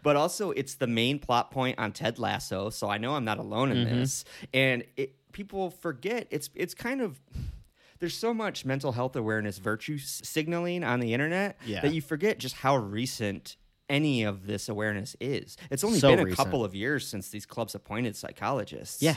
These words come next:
Speaker 1: You know?
Speaker 2: Yeah. I mean, literally, like, you could probably say the pandemic is
Speaker 1: Yeah, when
Speaker 2: was
Speaker 1: it
Speaker 2: a
Speaker 1: started.
Speaker 2: triggering point for that.
Speaker 1: Right.
Speaker 2: Um, players were probably suffering mentally hard. Um, and that hopefully will change the game for the better in the future.
Speaker 1: Yeah.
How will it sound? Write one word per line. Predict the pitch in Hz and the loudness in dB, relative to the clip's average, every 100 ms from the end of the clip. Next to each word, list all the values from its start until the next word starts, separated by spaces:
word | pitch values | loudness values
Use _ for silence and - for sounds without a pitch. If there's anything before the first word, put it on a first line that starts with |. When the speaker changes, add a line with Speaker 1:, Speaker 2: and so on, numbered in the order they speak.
| - | 0
Speaker 1:
You | - 120 | -2 0
know? | 107 131 | 0 2
Speaker 2:
Yeah. | 180 127 - | 2 2 4
I | |
mean, | 123 135 | 6 8
literally, | 147 165 123 | 10 10 10
like, | 107 - - | 8 4 -6
you | 113 | -8
could | 101 107 | -2 2
probably | 117 131 | 4 6
say | 123 110 | 4 2
the | 104 | 4
pandemic | 120 107 95 120 127 - | 2 2 4 4 4 2
is | 98 92 90 - - - | 0 -2 -2 -4 -6 0
Speaker 1:
Yeah, | 156 151 - - | 2 2 0 2
when | 127 | 4
Speaker 2:
was | 113 | 4
Speaker 1:
it | |
Speaker 2:
a | 104 | 6
Speaker 1:
started. | 113 131 | 6 6
Speaker 2:
triggering | 123 85 | 4 2
point | 95 90 76 | -2 -4 -4
for | 76 | -8
that. | - - | -8 -4
Speaker 1:
Right. | 123 131 | 4 4
Speaker 2:
Um, | 98 92 87 87 | 4 0 -4 -6
players | - 107 101 98 | 0 2 2 0
were | 101 | -2
probably | 98 98 95 98 95 | 0 2 2 2 0
suffering | - 95 92 101 90 90 | -2 -4 -6 -8 -6 -4
mentally | 95 101 87 | -2 -2 -2
hard. | 87 98 101 85 85 - _ _ _ _ _ | -2 0 0 -2 -8 -16 _ _ _ _ _
Um, | - 92 85 85 80 - _ _ _ _ _ | -8 -6 -6 -10 -12 -18 _ _ _ _ _
and | 95 | -2
that | 90 90 | 0 0
hopefully | 98 110 - 92 87 | 2 2 2 -2 -2
will | 90 | -4
change | 85 92 90 90 90 85 - _ _ - | -6 -4 -4 -4 -6 -8 -10 _ _ -10
the | 101 | -6
game | 87 92 92 | -2 0 0
for | 87 | -4
the | - | -6
better | 85 101 | -4 -2
in | 90 | -2
the | 78 | -6
future. | - 104 76 78 - - | -10 -10 -10 -12 -4 6
Speaker 1:
Yeah. | 160 | 8